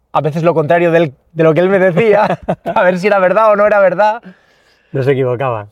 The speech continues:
Speaker 1: No, no se solía equivocar, la verdad, no se solía equivocar en la mayoría de las cosas y,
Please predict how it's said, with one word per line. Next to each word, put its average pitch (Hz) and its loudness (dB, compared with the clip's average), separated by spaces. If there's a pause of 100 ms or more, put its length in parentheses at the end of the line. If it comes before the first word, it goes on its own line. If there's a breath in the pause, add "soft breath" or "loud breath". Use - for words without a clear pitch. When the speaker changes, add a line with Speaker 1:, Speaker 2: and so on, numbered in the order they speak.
(100)
Speaker 1:
No, 185 0
no 190 -2
se 208 -6
solía 202 0
equivocar, 170 -2
la 165 0
verdad, 165 0
no 165 -8
se 170 -12
solía 170 -2
equivocar 160 -2
en 160 -4
la 156 0
mayoría 156 -2
de 156 0
las 147 -2
cosas 160 -2
y, 156 -4